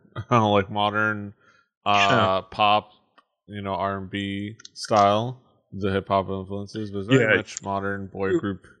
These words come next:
Speaker 2: you
Speaker 1: from the
Speaker 2: say that,
Speaker 1: West.
Speaker 2: you mean it sounds like a, a Justin Bieber song, 'cause it's <laughs>
Speaker 1: Yeah, it us-, it uses that
Speaker 2: It does
Speaker 1: tropical
Speaker 2: sort of
Speaker 1: house
Speaker 2: remind
Speaker 1: sound.
Speaker 2: me of that
Speaker 1: Yeah,
Speaker 2: kind
Speaker 1: it
Speaker 2: of
Speaker 1: is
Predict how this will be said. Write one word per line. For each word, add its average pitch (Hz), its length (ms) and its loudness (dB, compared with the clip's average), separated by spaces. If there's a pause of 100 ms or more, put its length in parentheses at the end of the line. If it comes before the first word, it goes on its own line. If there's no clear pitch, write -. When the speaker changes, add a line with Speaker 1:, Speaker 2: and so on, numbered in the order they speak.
(380)
Speaker 2:
you 151 80 2
Speaker 1:
from 151 80 4
the 135 80 4
Speaker 2:
say 151 100 2
that, 104 80 0
Speaker 1:
West. 113 200 2
Speaker 2:
you 123 60 0
mean 117 100 4
it 110 120 2
sounds 117 280 4
like 107 120 0
a, 98 60 -4 (240)
a - 20 -12
Justin 107 420 0
Bieber 101 360 2
song, 101 260 2
'cause 95 200 0
it's 107 120 2
<laughs> - 960 -4
Speaker 1:
Yeah, 110 380 4
it 131 140 2
us-, 151 60 0 (240)
it 175 100 4
uses 185 340 -2
that 160 160 4
Speaker 2:
It - 40 6
does 170 40 2
Speaker 1:
tropical 147 260 2
Speaker 2:
sort 131 160 2
of 120 60 4
Speaker 1:
house 117 320 4
Speaker 2:
remind 113 160 2
Speaker 1:
sound. 117 260 -2
Speaker 2:
me 104 80 4
of 101 200 4
that 101 180 4
Speaker 1:
Yeah, 110 60 0
Speaker 2:
kind 113 100 4
Speaker 1:
it 127 40 2
Speaker 2:
of 123 140 -2
Speaker 1:
is 104 180 -4